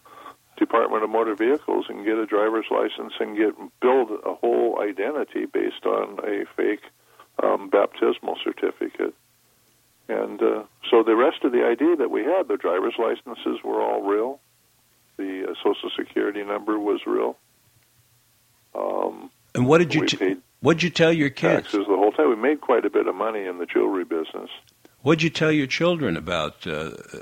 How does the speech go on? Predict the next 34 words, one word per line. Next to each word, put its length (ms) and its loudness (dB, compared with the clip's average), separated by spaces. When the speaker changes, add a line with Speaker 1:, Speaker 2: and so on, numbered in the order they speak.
Speaker 2:
this? 240 -8
I 40 -6
mean, 180 -4
how 140 -2
did 140 -6
they, 320 -8
all 180 -4
of 80 -8
a 60 -6
sudden 300 -2
they 80 -2
have 180 -4
a 60 -4
new 200 -2
name 380 0
and 140 -4
so 240 -6
on? 420 -10
They 140 -10
had 220 -4
to 60 -10
be 140 -12
careful, 500 -6
didn't 280 -12
they, 100 -10
in 140 -12
terms 280 -6
of 120 -10
who 120 -8
they 160 -8
spoke 360 -6
to 180 -6
at 120 -10
school? 440 -10